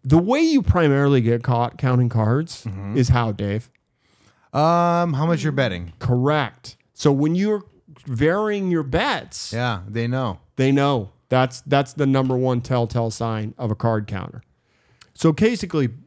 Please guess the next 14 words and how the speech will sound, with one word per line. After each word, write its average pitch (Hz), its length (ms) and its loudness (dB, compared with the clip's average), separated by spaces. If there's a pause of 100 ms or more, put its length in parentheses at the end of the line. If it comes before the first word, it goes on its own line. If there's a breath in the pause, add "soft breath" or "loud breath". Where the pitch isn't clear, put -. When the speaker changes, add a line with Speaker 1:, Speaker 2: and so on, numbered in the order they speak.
(140)
Speaker 1:
Casey 165 280 2
basically 131 560 0
says 120 420 0
the 127 100 -2
casino 135 400 0
is 117 100 -2
extremely 113 600 -2
dependent 107 680 -2
on 113 180 -6
that 101 140 -6
R 104 260 -4
F 107 160 -8
I 104 100 -4
D, 104 380 -4